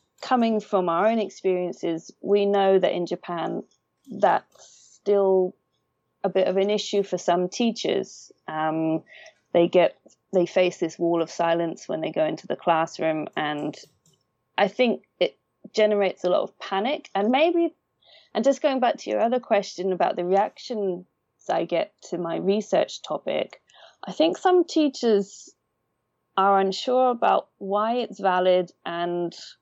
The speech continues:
are perhaps a little apprehensive about it, because silence in the classroom can often represent something negative.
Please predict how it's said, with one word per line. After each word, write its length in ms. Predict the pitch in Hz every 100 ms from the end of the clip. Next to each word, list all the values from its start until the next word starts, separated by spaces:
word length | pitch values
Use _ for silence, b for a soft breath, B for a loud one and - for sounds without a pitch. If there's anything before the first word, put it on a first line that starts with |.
| _ _ _ _ _
are 80 | 196
perhaps 400 | 196 214 277 -
a 60 | 202
little 300 | 202 196 - -
apprehensive 960 | 214 _ - 180 - 233 240 - 170
about 400 | 165 151 143 151
it, 160 | - -
because 680 | 175 - 180 180 180 - - b b b b _
silence 580 | - - 262 277 277 208
in 80 | 202
the 80 | 180
classroom 600 | - 208 208 190 180 170
can 160 | -
often 460 | 165 170 170 165 160 - -
represent 640 | 185 - - 175 175 165
something 640 | - 185 - - 165 170 175
negative. 640 | 185 185 190 226 233 233